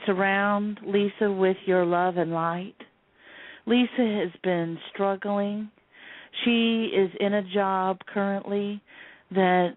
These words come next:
is just making her miserable. It's not helping her shine her light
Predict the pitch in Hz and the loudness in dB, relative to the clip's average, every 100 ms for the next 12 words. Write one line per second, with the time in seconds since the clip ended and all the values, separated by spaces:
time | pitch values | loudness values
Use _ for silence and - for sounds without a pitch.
0 | _ _ _ - 196 196 170 - 202 202 | _ _ _ 0 2 2 -2 -4 -4 -2
1 | 196 196 190 175 175 170 170 202 214 226 | -2 -2 -4 -6 -6 -4 -4 -4 -4 -4
2 | - - - 147 _ _ - - - - | -6 -16 -16 -20 _ _ -20 -20 -8 -2
3 | 196 - 196 202 208 185 190 196 202 185 | -2 -2 0 0 0 -4 -2 -2 -2 -2
4 | 190 185 - 196 185 190 190 185 180 165 | -2 -4 -2 0 0 -2 -4 -2 0 0
5 | 160 165 | -2 -4